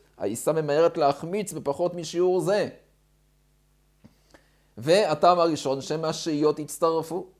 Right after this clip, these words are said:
במשנה ברורה, בסעיף קטן טז מבואר שישנם שתי סוגי התעסקויות.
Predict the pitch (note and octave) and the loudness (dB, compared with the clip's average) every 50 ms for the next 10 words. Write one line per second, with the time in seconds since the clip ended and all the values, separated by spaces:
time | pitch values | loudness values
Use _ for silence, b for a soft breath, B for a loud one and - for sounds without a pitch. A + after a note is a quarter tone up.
0 | _ _ _ _ _ _ _ - B2 B2 A#2+ - - C#3 E3+ F3+ C#3+ D3 D#3 D#3+ | _ _ _ _ _ _ _ -10 -8 -8 -8 -8 -2 0 0 0 2 2 2 4
1 | D#3+ D#3+ D#3+ C#3 A2+ A#2+ - - D3+ F3 - - C3+ C#3 - E3 D#3+ D#3+ D#3+ C3+ | 4 4 4 2 0 -4 -6 -4 -6 -6 -4 -4 -4 0 2 4 4 4 4 2
2 | A#2+ G#2 - _ _ _ _ - - C3 A#2+ B2 C#3+ D3+ E3+ F3 D#3+ C#3+ C3 B2 | -4 -8 -10 _ _ _ _ -6 -6 -4 -2 0 2 2 2 2 0 -2 -6 -6
3 | B2 B2 A#2+ C#3+ E3 D#3+ E3 C#3 C#3 C#3 - b b b b b b - C#3+ C3+ | -4 -2 2 4 4 4 4 4 2 0 -4 b b b b b b -6 -6 -6
4 | C3 - - E3+ F3+ F3+ E3 - - - F#3+ G3 F#3+ F#3+ - D3+ C3 C#3+ D3 D3 | -6 -6 -2 -2 -2 -2 -2 -8 -6 -2 -2 -2 -2 -4 -8 -8 -4 -4 -2 -2
5 | C#3+ C#3+ C3+ B2 B2 - - - A#2+ A#2 G#2+ F2+ D#2 - _ - | -2 -4 -6 -6 -8 -10 -10 -8 -6 -4 -4 -4 -6 -8 _ -20